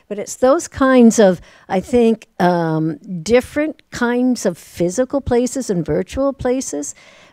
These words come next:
But if we don't start the conversation, if we have no space for the conversations from the,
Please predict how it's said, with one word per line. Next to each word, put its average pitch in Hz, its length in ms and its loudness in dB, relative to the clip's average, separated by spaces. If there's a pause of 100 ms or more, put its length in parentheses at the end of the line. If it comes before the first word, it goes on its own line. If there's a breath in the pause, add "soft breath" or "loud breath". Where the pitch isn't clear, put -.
But 247 240 2
if - 240 -2
we 240 160 0
don't 294 420 4 (100)
start - 460 0
the 214 80 -8
conversation, 202 1000 -2
if - 160 -8
we 202 60 -2
have 196 200 -2
no 220 240 0
space 190 640 -4 (420 soft breath)
for 196 220 -6
the 190 80 -8
conversations 196 960 -8
from 233 320 -6
the, 196 240 -8